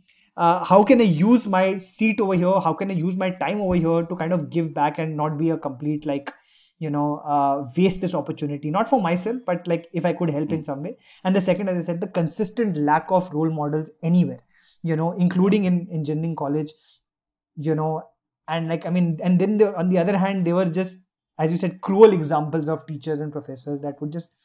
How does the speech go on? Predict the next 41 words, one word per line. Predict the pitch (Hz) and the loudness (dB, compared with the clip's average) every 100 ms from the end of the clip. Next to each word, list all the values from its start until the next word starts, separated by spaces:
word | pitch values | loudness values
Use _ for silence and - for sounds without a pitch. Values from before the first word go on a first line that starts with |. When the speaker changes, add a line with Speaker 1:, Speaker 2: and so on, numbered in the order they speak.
| _ _ | _ _
Speaker 2:
Hmm. | 127 | -4
Speaker 1:
kind | 120 160 | 0 0
of | 160 | -2
force | - 156 151 | -2 -4 0
you | 170 | -2
to | 151 151 151 143 | -2 -4 -6 -2
really | 156 170 165 165 _ _ | 0 0 -2 -6 _ _
think | - 170 | -4 -4
about | 160 143 143 | -2 -4 -4
what | 139 127 | -6 -10
to | |
do. | 131 123 123 _ _ _ | -12 -12 -20 _ _ _
Speaker 2:
Wow. | - 87 107 _ _ _ _ _ - | -14 -14 -16 _ _ _ _ _ -4
Thank | 151 - | -4 -2
you. | 113 - - | -8 -10 -14
Thank | 120 131 | -12 -10
you | |
for | 139 127 104 - _ _ | -4 -2 -2 -6 _ _
sharing | - 127 123 147 139 | -6 0 0 0 -2
that, | 101 98 | -4 -4
because | 113 131 120 - - - - _ - | 0 0 -2 -12 -20 -20 -20 _ 0
to | 151 | 2
have | 135 156 175 165 _ _ | 4 2 2 -4 _ _
no | 139 135 156 165 | -2 2 4 4
role | 139 143 | 4 2
models | 135 120 113 117 131 110 95 - | 2 2 2 4 6 6 4 -6
to | 120 | -10
speak | - - 151 143 117 | -12 -8 -6 -4 -4
of, | 104 - - - | -4 -6 -18 -6
uh, | 113 110 107 104 104 - | 0 2 2 2 0 -2
in | 127 131 | 0 0
itself | 127 - 135 131 127 - - | -2 0 2 4 2 -6 -8
can, | - 123 123 120 107 _ _ _ _ - | -2 0 0 -2 -6 _ _ _ _ -16
can, | - 147 143 - 156 | -4 -2 -2 -10 -8
I | |
mean, | 170 165 | -6 -2
it's, | 170 | -4
it's, | - 165 - | -2 -6 -4
it's | 160 - | -8 -4
not | 180 202 196 | 0 0 2
a, | 202 190 | 2 2